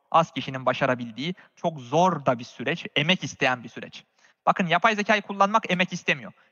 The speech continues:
Yapay zekayı kullanmak için sadece yeniliğe kapalı olmamak, bir şeyler öğrenebilmek, yani yeni değişime açık olmak yeterli. Ancak yapay zeka yapmak için inanılmaz eğitimler almanı gerekiyor. Ee, işte pratik düşünebilmen gerekiyor, matematiğinin güçlü olması gerekiyor,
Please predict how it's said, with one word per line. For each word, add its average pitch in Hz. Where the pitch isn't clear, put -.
Yapay 214
zekayı 196
kullanmak 190
için 190
sadece 208
yeniliğe 190
kapalı 180
olmamak, 185
bir 214
şeyler 196
öğrenebilmek, 175
yani 139
yeni 180
değişime 175
açık 180
olmak 170
yeterli. 156
Ancak 175
yapay 214
zeka 190
yapmak 160
için 180
inanılmaz 165
eğitimler 151
almanı 135
gerekiyor. 131
Ee, 120
işte 135
pratik 160
düşünebilmen 147
gerekiyor, 151
matematiğinin 156
güçlü 139
olması 170
gerekiyor, 165